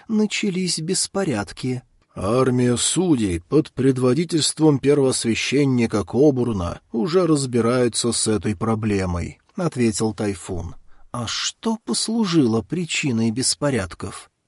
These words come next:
«Скорее всего, это из-за тех отбросов, которых приняли в ряды церкви», — возмутилась Хизер. «После того, как мы обезглавили королеву, большинство аристократов сами прибежали вступать в наши ряды.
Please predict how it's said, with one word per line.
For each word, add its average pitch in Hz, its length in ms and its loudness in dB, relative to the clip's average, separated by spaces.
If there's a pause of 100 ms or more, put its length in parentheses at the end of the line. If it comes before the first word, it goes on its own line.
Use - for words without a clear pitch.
(100)
«Скорее 196 480 4
всего, 175 640 4
это 165 320 0
из-за 156 320 4
тех 165 280 2
отбросов, 156 840 0
которых 185 640 2
приняли 160 440 4
в 131 80 0
ряды 151 260 6
церкви», — 98 800 -2 (120)
возмутилась 135 800 0
Хизер. 90 600 -6 (300)
«После - 400 -2
того, 123 340 4
как 120 220 -2
мы 127 180 0
обезглавили 127 720 0
королеву, 107 640 -2 (200)
большинство 196 720 0
аристократов 160 840 0 (120)
сами 170 500 -2
прибежали 165 640 0
вступать 165 560 -4
в 160 140 0
наши 156 320 0
ряды. 123 460 0